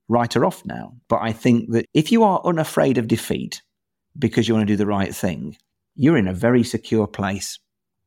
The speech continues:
uh, a very liberated place. And so I pray that she has peace where that she's at and that she gets a fair hearing now. And if she wins, she wins. If she loses, she loses. But,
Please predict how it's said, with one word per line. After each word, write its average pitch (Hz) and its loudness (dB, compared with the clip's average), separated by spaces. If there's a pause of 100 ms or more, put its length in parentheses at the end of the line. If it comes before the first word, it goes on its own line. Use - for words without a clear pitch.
(120)
uh, 95 0
a 101 -2
very 117 2
liberated 104 0
place. - -10 (300)
And 101 0
so 104 0 (260)
I 110 2
pray 104 0
that 98 -2
she 107 0
has 92 0
peace 98 -2
where 95 -2
that 87 -6
she's 87 -4
at 90 -6 (400)
and 110 4
that 92 0
she 117 2
gets 113 -2
a - -6
fair 127 2
hearing 127 0
now. 85 -8
And 107 2
if 104 0
she 107 -2
wins, 107 2
she 113 0
wins. 110 4
If 110 -2
she 113 2
loses, 107 4
she 107 -2
loses. 110 -2
But, - -8